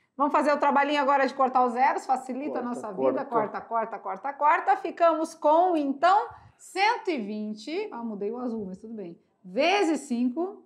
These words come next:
Speaker 1: vezes vinte e quatro, certo?
Speaker 2: Bom, cento e vinte vezes cinco dá seiscentos.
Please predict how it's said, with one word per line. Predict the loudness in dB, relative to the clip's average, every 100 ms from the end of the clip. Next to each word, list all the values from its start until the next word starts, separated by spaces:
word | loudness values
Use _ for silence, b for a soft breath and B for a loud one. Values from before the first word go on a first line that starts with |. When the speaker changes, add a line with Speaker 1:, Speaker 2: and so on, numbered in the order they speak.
| -18
Speaker 1:
vezes | -10 0 2 4 2 -2
vinte | -4 -8
e |
quatro, | -6 -2 -2 -2 -10 -14
certo? | _ -4 -2 -2 -2
Speaker 2:
Bom, | -2 -2
cento | -2 0 -2
e |
vinte | -4 -6 -4
vezes | 2 2 0 -12
cinco | -16 -14 -6
dá | 0 0
seiscentos. | 0 -4 -6 -8 -10 -10 -12 _ _